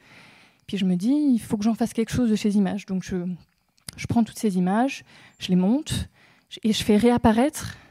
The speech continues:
ces anciennes fresques qui sont plus là. Et, et en même temps que je commence à, à refaire vivre ces fresques à travers ces images, je, j'écris à Bilal, je, je lui rends hommage. Parce que,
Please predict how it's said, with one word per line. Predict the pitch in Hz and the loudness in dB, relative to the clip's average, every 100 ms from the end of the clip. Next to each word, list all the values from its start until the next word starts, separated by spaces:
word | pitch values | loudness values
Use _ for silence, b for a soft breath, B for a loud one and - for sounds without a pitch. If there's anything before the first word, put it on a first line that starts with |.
| b | b
ces | - - 208 | -20 -4 -2
anciennes | 208 226 214 | 0 0 0
fresques | 262 254 - | -2 -4 -10
qui | - | -12
sont | - 202 | -6 -6
plus | - | -4
là. | 185 180 b b b b b b _ | -6 -6 b b b b b b _
Et, | 214 196 190 180 - | 0 0 0 -2 0
et | 220 | 2
en | 214 | 6
même | 226 233 | 8 6
temps | - 269 | 6 4
que | 262 214 196 185 | 2 -2 -2 -2
je | 202 - - _ _ _ | -4 -8 -16 _ _ _
commence | 208 214 220 - | 0 2 0 -2
à, | 202 196 - b b b - | -6 -8 -16 b b b -6
à | 196 | -2
refaire | 233 - 240 220 | 0 0 -2 0
vivre | 269 240 | -2 -2
ces | - 220 | -6 -10
fresques | - 240 - - - - _ _ _ _ | -6 -6 -6 -16 -20 -20 _ _ _ _
à | 202 | -6
travers | - 202 | -2 -4
ces | - 214 | -2 -2
images, | 196 226 277 277 B B B | 2 2 0 -2 B B B
je, | - - 196 185 196 202 - - - 254 _ _ _ 202 | -14 -4 -2 -2 -4 -8 -10 -16 -20 -20 _ _ _ -4
j'écris | 190 - - 262 | -4 -2 -2 0
à | 262 | 0
Bilal, | 196 196 208 254 | -2 -2 -2 -4
je, | 220 202 | -2 -2
je | 190 | 0
lui | 208 | 2
rends | 196 262 | 4 4
hommage. | 240 196 254 - _ b b b b | 4 2 -2 -6 _ b b b b
Parce | - | -16
que, | - 208 180 180 | -4 -2 -2 -4